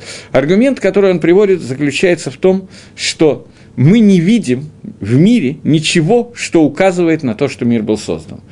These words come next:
Аргумент достаточно сильный. Аргумент, который говорит, что... Давайте так, сразу же, часть этой темы мы будем разбирать на следующем уроке. Основное, что меня интересует на сегодняшнем уроке,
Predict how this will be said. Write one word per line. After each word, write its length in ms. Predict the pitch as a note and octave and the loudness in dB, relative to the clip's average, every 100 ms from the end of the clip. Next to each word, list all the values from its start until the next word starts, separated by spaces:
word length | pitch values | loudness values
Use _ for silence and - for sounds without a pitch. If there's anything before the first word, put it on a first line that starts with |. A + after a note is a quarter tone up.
| - - - | -20 -18 -2
Аргумент 440 | C#3 F#3 B3 C#4 | 0 2 0 0
достаточно 560 | G3 - A3 G#3 - E3+ | -2 -2 -2 -2 -2 -4
сильный. 520 | - B2 F#2 D#2 D2+ - - - | -2 -2 -2 -6 -14 -20 -20 -4
Аргумент, 460 | B2+ D#3 A#3+ C#4 | -2 0 0 0
который 320 | - G#3 G3 F3+ | -2 -2 0 0
говорит, 400 | F#3 F3+ C#3 - - - - - | 0 0 -2 -6 -20 -20 -20 -12
что... 480 | - - C#3+ - - | -10 0 0 0 -2
Давайте 280 | D#3+ A#3 G3 | 0 0 0
так, 220 | - A2 | -6 -6
сразу 380 | - C#3+ B2 G2+ | -4 -2 -2 -4
же, 160 | - - - - - - - - - - | -14 -18 -20 -20 -20 -20 -20 -20 -20 -8
часть 600 | - B3+ C#4+ C#4 - - _ _ _ _ - | -2 0 0 -2 -14 -20 _ _ _ _ -4
этой 240 | D3 D#3+ | -2 0
темы 300 | C#3+ D3 A2 | 0 -2 0
мы 120 | B2 | -2
будем 220 | G3+ G3+ F3+ | -2 0 0
разбирать 380 | D#3 F3 F3 | 0 0 0
на 100 | E3 | -2
следующем 480 | D3+ C#3 G2+ F2 - | -4 -2 -2 -4 -8
уроке. 260 | E2 D2+ - | -8 -4 -2
Основное, 460 | - F#3+ G3+ C4 | -2 0 0 0
что 160 | A#3 - | 0 -4
меня 180 | E3 E3+ | -4 -4
интересует 480 | D#3 D#3+ D#3 F3+ - | -2 -2 0 0 0
на 80 | |
сегодняшнем 580 | C3 F3+ A#3+ G3 - A#2 | -2 0 0 0 -4 -4
уроке, 340 | A2 F2+ - | -2 -4 -8